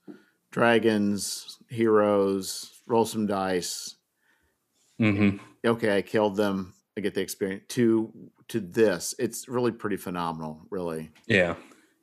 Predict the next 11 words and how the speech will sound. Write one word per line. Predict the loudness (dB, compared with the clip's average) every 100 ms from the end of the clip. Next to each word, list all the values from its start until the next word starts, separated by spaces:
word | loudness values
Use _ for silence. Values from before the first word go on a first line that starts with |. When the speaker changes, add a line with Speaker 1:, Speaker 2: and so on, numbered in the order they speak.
| _ -20 -10
Speaker 2:
It, | -8 -8 0
it | 6
definitely | 6 8 8 8
makes | 8 6
you, | 4 6 8
uh, | 6 4 -2 -16
say, | 0 6 8
like, | 8 6 6
"Oh, | 6 6 4
okay." | 2 4 2 0 -12 -20 _ _ _ _ _
It's, | -10 -10